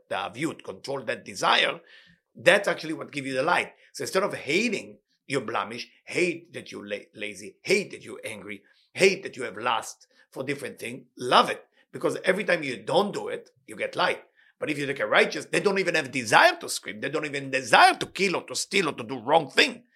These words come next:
They don't have that desire. You do. And because you do and you say no, no. It's like my friend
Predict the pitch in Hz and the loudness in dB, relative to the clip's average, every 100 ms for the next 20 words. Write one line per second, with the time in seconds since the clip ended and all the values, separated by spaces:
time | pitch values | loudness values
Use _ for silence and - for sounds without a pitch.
0 | _ 269 359 415 392 - 220 117 113 107 | _ 2 4 4 2 2 -2 -4 -2 0
1 | 135 247 302 190 330 349 - - _ _ | 0 0 2 4 6 4 0 -14 _ _
2 | 180 185 165 196 156 151 131 311 262 185 | -4 -2 0 0 2 -2 8 8 8 2
3 | 165 147 - 139 175 349 302 - - - | -2 -2 -2 2 6 6 4 -2 -12 2
4 | 403 427 427 - - _ 151 160 147 156 | 4 6 2 -10 -20 _ 2 2 4 2
5 | 139 202 196 165 | 2 2 2 0